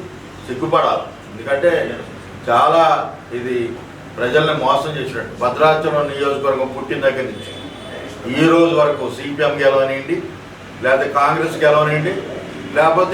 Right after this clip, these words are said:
ఇంకొకళ్ళు గెలవనియండి, ఎవరు కూడా ఇట్లా పార్టీ మార్పిడి చేయలే ఈ నియోజకవర్గంలో. ఈ నియోజకవర్గ ప్రజలు కమ్యూనిస్ట్ పార్టీ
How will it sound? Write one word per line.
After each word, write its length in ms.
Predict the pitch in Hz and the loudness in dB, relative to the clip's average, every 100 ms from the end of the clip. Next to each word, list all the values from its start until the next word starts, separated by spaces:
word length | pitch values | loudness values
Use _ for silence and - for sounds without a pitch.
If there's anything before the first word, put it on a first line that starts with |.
| 185 | 4
ఇంకొకళ్ళు 360 | 180 180 180 175 | 6 6 6 6
గెలవనియండి, 500 | 170 165 156 151 113 107 - - - - 113 | 6 6 2 0 -2 -4 -8 -10 -12 -6 -2
ఎవరు 280 | 123 151 165 156 | 2 4 6 6
కూడా 140 | 160 156 147 | 6 6 4
ఇట్లా 180 | 147 143 - | 2 2 4
పార్టీ 300 | 143 147 151 147 | 4 4 0 2
మార్పిడి 380 | 135 139 - 120 | 2 2 -2 -2
చేయలే 280 | 127 135 123 | 0 2 2
ఈ 60 | 113 | 0
నియోజకవర్గంలో. 640 | 120 127 123 131 101 98 - - - - - 127 | 0 0 0 -2 -4 -6 -8 -10 -10 -10 -6 -2
ఈ 100 | 143 143 | 0 4
నియోజకవర్గ 640 | 160 175 165 170 160 151 151 | 6 6 4 2 2 0 0
ప్రజలు 380 | 147 147 170 208 - - - - - - | 0 4 6 6 4 2 -4 -10 -12 -2
కమ్యూనిస్ట్ 400 | 131 165 170 165 175 | 0 4 4 6 4
పార్టీ 300 | 165 165 | 4 4